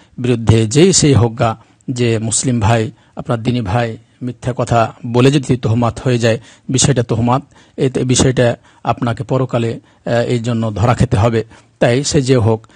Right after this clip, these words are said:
যে আমরা কারোর বিরুদ্ধে অন্যায় কথা বলবো না। জি, আর যে বিষয়টি হলো যে প্রকৃত যারা আহলুল হাদিস, কশ্চিনকালেও তারা জঙ্গি হতে পারে না, কশ্চিনকালেও তারা জঙ্গি বা হতে পারে না। কারণ যারা জঙ্গি মূলত যারা খাওয়ারেজ,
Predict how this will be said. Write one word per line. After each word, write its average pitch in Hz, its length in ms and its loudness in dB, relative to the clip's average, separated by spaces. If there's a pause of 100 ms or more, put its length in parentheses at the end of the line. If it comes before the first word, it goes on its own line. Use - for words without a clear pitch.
(140)
যে 135 140 0
আমরা 117 280 2
কারোর 113 260 2
বিরুদ্ধে 113 440 2 (320)
অন্যায় 117 320 0
কথা 117 320 0
বলবো 117 260 0
না। 113 140 -2
জি, 123 280 2 (340)
আর 127 120 2
যে 131 120 2
বিষয়টি 147 340 4
হলো 139 200 4
যে 123 220 0 (280)
প্রকৃত 165 400 2
যারা 117 260 0
আহলুল 110 260 -2
হাদিস, 107 380 -2 (260)
কশ্চিনকালেও 120 580 -2
তারা 113 320 2 (400)
জঙ্গি 131 300 0
হতে 113 200 -4
পারে 113 180 -2
না, 104 240 -2
কশ্চিনকালেও 123 540 -2
তারা 113 320 2 (360)
জঙ্গি 131 320 0
বা 113 200 2
হতে 131 240 2
পারে 120 160 0
না। 120 240 -2 (260)
কারণ 147 380 2 (100)
যারা 127 340 2
জঙ্গি 123 340 2
মূলত 113 420 0
যারা 110 400 4
খাওয়ারেজ, 127 500 2